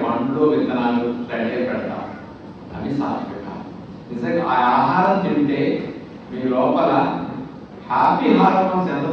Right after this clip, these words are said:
తయారవుతాయో తెలుసండి? మంచిగా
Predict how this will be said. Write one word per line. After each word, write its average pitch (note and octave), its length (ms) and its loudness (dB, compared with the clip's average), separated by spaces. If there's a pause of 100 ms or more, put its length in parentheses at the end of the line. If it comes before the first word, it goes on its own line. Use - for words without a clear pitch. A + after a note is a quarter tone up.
తయారవుతాయో E3 600 2
తెలుసండి? - 500 -2 (1900)
మంచిగా F#3 340 0